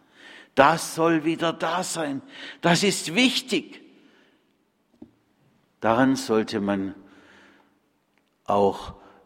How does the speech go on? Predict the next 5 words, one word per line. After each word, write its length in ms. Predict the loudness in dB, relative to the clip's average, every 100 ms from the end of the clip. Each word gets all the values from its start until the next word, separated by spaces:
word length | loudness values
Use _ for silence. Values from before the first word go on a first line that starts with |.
| _
wenn 240 | -6 -4 -2
die 400 | 0 0 -2 -8 -20 -20 -20
Pfarrstellen 920 | 0 2 2 -6 -2 -2 0 -2 -6 -12 -20 _
gekürzt 800 | -12 -6 -4 -4 -6 -14 -16 -4
werden, 480 | 0 0 -2 -8 -10